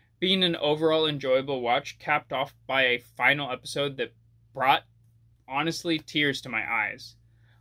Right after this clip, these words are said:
I'm now excited for future projects in the Star Wars universe, which is something that I wouldn't have said before this. It was always tentative, "I enjoy Star Wars, I'll watch it anyways" sort of thing, and this makes me excited for the future.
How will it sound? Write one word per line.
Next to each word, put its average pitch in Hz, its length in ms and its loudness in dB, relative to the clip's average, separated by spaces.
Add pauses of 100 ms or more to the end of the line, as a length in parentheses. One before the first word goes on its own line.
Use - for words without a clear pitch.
(100)
I'm 165 160 2
now 185 180 6
excited 123 760 0
for 120 180 -18
future 127 360 -12
projects 120 500 -8
in 120 120 -10
the 117 60 -10
Star 117 200 -6
Wars 113 180 -10
universe, 110 440 -10
which 156 140 -10
is 170 140 -4
something 190 480 -4 (440)
that 160 120 4
I 156 80 8
wouldn't 143 540 -2
have 165 180 -2
said 135 320 -2
before 131 360 -2
this. 107 280 -6
It 151 100 -2
was 156 140 -4
always 147 380 2 (140)
tentative, 151 880 -2 (440)
"I 139 120 6
enjoy 151 460 4
Star 143 320 2
Wars, 135 420 -2 (100)
I'll 123 200 -4
watch 123 300 -2
it 139 100 -6
anyways" 120 600 0
sort 117 260 -6
of 110 120 -8
thing, 110 380 -8
and 139 240 0
this 135 240 -4
makes 120 360 -6
me 113 120 -10
excited 107 500 -8
for 113 140 -18
the 110 80 -18
future. - 460 -20